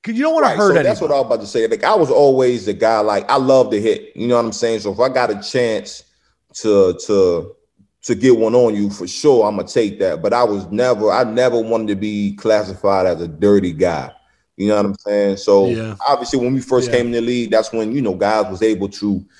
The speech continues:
Speaker 2: to, to, to do some damage. You know what I'm saying?
Speaker 1: Jacked Up was still
Speaker 2: Oh,
Speaker 1: a
Speaker 2: man, the
Speaker 1: segment.
Speaker 2: best, probably the best, best segment, um, in football.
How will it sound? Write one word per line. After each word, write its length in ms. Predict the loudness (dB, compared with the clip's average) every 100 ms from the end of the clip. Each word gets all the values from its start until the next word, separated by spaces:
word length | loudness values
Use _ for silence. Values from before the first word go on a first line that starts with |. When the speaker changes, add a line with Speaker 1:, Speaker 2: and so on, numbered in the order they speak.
| -20 _ _
Speaker 2:
to, 220 | 0 0
to, 200 | 0 -2
to 120 | -2 -6
do 180 | -4
some 240 | -4 -6 0
damage. 460 | 2 2 0 -4
You 80 | -2
know 80 | 0
what 60 | -2
I'm 60 |
saying? 220 | -2 -4 -4 -8 _ _ _ _ -20
Speaker 1:
Jacked 480 | -4 -2 0 -2 0
Up 220 | 0 0
was 120 | -4 -6
still 220 | -2 -2
Speaker 2:
Oh, 20 |
Speaker 1:
a 40 |
Speaker 2:
man, 40 | 0
the 60 |
Speaker 1:
segment. 380 | 2 2 2 0
Speaker 2:
best, 60 | 2
probably 260 | -2 -2 -4
the 60 |
best, 520 | -2 -2 -4 -14 -18 -2
best 300 | 0 0 2
segment, 400 | 2 2 -6 -6 _ _ _ _
um, 260 | -8 -6 -4
in 120 | -6
football. 680 | 0 2 2 -2 -6 -10